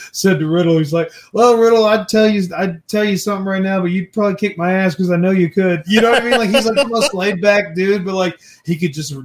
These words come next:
Speaker 1: destroy you if he wanted to. You know what I mean?
Speaker 2: He's a bad
Speaker 1: So, like,
Speaker 2: dude, man. He really
Speaker 1: yeah,
Speaker 2: is.
Speaker 1: yeah.
Speaker 2: Like, he's
Speaker 1: Riddle
Speaker 2: legit.
Speaker 1: is, yeah,
Speaker 2: He's
Speaker 1: Riddle
Speaker 2: legit
Speaker 1: is.
Speaker 2: tough
Speaker 1: Uh,
Speaker 2: guy.
Speaker 1: but, I mean, Brock, like, that's a,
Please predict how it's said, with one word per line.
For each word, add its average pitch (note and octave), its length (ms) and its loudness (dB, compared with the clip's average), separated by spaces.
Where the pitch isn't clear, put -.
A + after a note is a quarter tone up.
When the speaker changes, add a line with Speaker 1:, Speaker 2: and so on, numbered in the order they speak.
Speaker 1:
destroy C3 460 -8
you C#3+ 200 -8
if D3 80 -14
he D#3 80 -10
wanted C#3 340 -6
to. E3+ 140 -2
You F3+ 220 0
know G3 120 4
what F#3+ 100 2
I - 20 0
mean? E3+ 100 -4
Speaker 2:
He's G#3+ 80 2
a A3 40 0
bad G#3 260 0
Speaker 1:
So, G#3+ 60 0
like, E3+ 80 0
Speaker 2:
dude, G#3+ 280 2
man. A2+ 340 0
He C#3 140 -6
really F#3 260 2
Speaker 1:
yeah, F#3 200 4
Speaker 2:
is. - 100 -2
Speaker 1:
yeah. C#3 140 -4
Speaker 2:
Like, A#2 240 -4
he's F3+ 180 -4
Speaker 1:
Riddle E3+ 300 2
Speaker 2:
legit. D#3 180 2
Speaker 1:
is, C#3+ 360 -6
yeah, C#3 460 -4
Speaker 2:
He's B2+ 120 -10
Speaker 1:
Riddle C#3 220 -2
Speaker 2:
legit C#3 260 -2
Speaker 1:
is. - 40 -18
Speaker 2:
tough A2 200 -2
Speaker 1:
Uh, - 80 -4
Speaker 2:
guy. E2+ 260 -2
Speaker 1:
but, E3 240 2
I D#3 80 0
mean, B2+ 100 -8
Brock, D3+ 460 -2
like, - 220 -12
that's C3 160 -10
a, G#2 160 -16